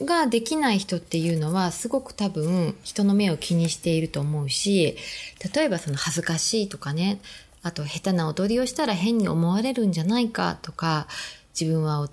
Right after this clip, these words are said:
踊りが得意じゃないから、そんなとこで踊ったら踊れるわけがないとか、踊り方を知らないとか、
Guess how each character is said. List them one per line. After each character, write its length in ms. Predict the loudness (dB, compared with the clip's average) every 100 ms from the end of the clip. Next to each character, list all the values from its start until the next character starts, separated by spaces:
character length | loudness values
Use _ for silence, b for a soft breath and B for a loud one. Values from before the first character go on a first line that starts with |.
| -2
踊 260 | 0 0
り 120 | 0
が 100 | -2
得 320 | -4 -6 -2 0
意 60 |
じ 80 | 2
ゃ 20 |
な 180 | 2 2
い 100 | 0
か 140 | -2
ら、 360 | 0 2 2 0
そ 160 | 0 0
ん 40 |
な 80 | 0
と 140 | -4
こ 140 | -4 -2
で 120 | 0
踊 240 | 0 -4
っ 40 | -6
た 200 | -4 0
ら 380 | 2 2 -2 B B B _
踊 240 | -2 0
れ 80 | 2
る 120 | 2
わ 100 | 0
け 140 | 0 -2
が 100 | 0
な 180 | 2
い 100 | 0
と 180 | -2 -10
か、 340 | -6 -4 -4 -6 -18 B -14
踊 120 | -4 -2
り 80 |
方 280 | -2 -2 0
を 60 | 0
知 160 | 0
ら 120 | 0 0
な 140 | 0
い 80 | -2
と 100 | -6
か、 300 | -2 -2